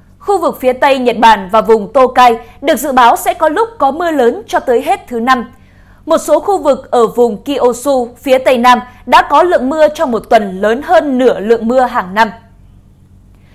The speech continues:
Cục Khí tượng cho biết, việc trời tiếp tục mưa sẽ làm gia tăng đáng kể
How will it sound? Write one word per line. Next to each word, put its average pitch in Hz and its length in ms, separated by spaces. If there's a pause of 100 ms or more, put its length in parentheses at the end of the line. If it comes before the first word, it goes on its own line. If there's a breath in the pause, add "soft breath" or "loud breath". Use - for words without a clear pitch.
(280 soft breath)
Cục - 160
Khí 302 160
tượng 269 280
cho 254 160
biết, 302 200 (320 soft breath)
việc 311 220
trời 277 200
tiếp 453 240
tục 254 140
mưa 262 260
sẽ 302 180
làm 233 200
gia 269 220
tăng 262 300
đáng 233 220
kể 247 320